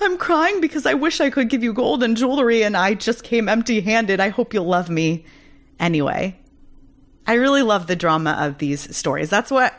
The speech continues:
that's what I think, and that's what I hope. Siftei Chachamim, though, does not like either explanation because he imagines on the second one that Yaakov, he's a tzaddik. He knows that he doesn't need to have something with him for him to be full of,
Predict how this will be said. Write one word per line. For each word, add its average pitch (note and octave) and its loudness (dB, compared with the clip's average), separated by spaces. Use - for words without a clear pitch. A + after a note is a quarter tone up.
that's D#4+ -2
what B3 2
I F3+ 4
think, F#3 -6
and F3 -2
that's E3+ -2
what D#3+ -2
I D#3 2
hope. B3+ -2
Siftei F4 0
Chachamim, C#4+ 2
though, E4+ 2
does A#3+ 0
not G#3+ 0
like F3 0
either E3+ 0
explanation A3+ 0
because F3+ -2
he - -4
imagines G3 2
on E3+ 2
the E3 0
second A3+ -2
one D#3+ 0
that A#3 -4
Yaakov, A#3 0
he's D#4+ 0
a A4 2
tzaddik. G4+ 0
He F4 0
knows E4 2
that G3+ 0
he G#3 -8
doesn't A#3 0
need G#3+ 0
to G#3+ 0
have F3+ 0
something F3 -2
with G3+ 0
him D#3 -2
for - -2
him G3+ 2
to - -2
be F#3+ 0
full D#3+ 0
of, E3 0